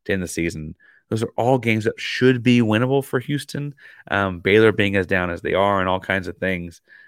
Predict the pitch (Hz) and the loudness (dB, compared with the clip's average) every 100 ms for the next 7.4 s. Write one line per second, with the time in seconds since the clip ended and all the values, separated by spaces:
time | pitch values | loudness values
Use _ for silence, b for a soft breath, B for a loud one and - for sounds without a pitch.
0 | B - 101 92 85 73 64 _ _ _ | B -2 0 0 -2 -8 -16 _ _ _
1 | - 92 - 113 107 - - - _ _ | -12 -8 0 2 2 -2 -14 -18 _ _
2 | _ _ _ _ _ _ - 104 90 110 | _ _ _ _ _ _ -4 -4 0 2
3 | 107 - - 127 135 87 60 69 73 - | 2 0 -8 2 4 4 0 -12 -14 -20
4 | _ _ _ _ _ _ _ _ _ _ | _ _ _ _ _ _ _ _ _ _
5 | _ _ _ _ _ 101 101 107 95 78 | _ _ _ _ _ -8 -2 0 0 0
6 | 87 80 69 76 b b b b 73 90 | 2 2 2 -4 b b b b -2 -2
7 | 78 69 64 | -2 -6 -12